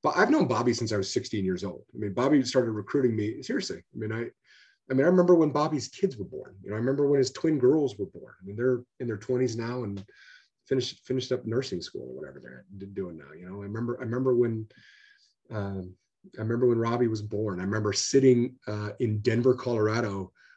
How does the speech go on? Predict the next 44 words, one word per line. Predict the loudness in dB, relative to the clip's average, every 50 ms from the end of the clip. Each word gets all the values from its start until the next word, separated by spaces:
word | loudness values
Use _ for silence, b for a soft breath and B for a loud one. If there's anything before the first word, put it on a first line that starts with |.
| b b b
recruiting | -4 -4 0 4 6 8 8 8 8
a | 6
couple | 4 0 -2 -4 -4
kids, | -2 -2 -2 -2 -2
having | -2 0 2 2 4 4 4
dinner | 4 6 6 4
with | 4 2 -2
Bobby, | -4 -6 -4 -4 -4 -4
saying, | -4 -6 -6 -4 -2 -2 -2 -2
"You | -2
know, | -2 -2
I | -2
think | -2 -4 -4
Stacy | -4 -2 -2 -2 0 -2
and | -2 -2
I |
are | -2
thinking | -2 -2 -2 -2 -2
about | -2 -2
having | -2 -2 -2 -2 -2
one | -2 -2 -2
more." | 0 0 2 2
And | 0 0
I'm | -2
looking | -2 -2 -2 -2 -4
at |
him | -4 -4
like, | -4 -6 -8 -10 _ -6
"Are | -4 -2
you | -2 -2
crazy? | -4 -4 0 4 4 4 6 4 4 4
I |
mean, | 4 4 2 2
you've, | 0 -2 -4 -8 _ b b b b b b
your | -2 -2 0
kids | 4 4 4 6 8
are, | 6 6 6 4 0 -4 -2
you | 0 0
know, | 0 0 2
old | 4 4 6 6 4
enough | 0 -2 -2
now. | -6 -4 -4
Like, | -4 -4 -4
you've, | -6 -8